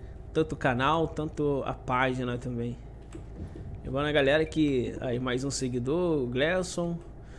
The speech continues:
Lembrando a galera que tá rolando live todos os dias lá na página do Luan Gamers. Lá a gente já ultrapassou já a marca de cem, mais de cento e cinquenta mil pessoas lá.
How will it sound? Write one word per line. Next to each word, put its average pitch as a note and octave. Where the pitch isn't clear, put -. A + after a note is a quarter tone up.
Lembrando C3+
a C#3
galera C#3
que C#3
tá B2+
rolando C#3+
live C#3
todos E3
os D3+
dias C3
lá C3
na D3+
página C#3+
do C#3
Luan C#3
Gamers. D#3
Lá B2
a D3+
gente D#3+
já D3+
ultrapassou E3+
já D3+
a -
marca D3
de C#3
cem, E3+
mais D3
de E3
cento F3+
e -
cinquenta E3+
mil C#3+
pessoas C3+
lá. C#3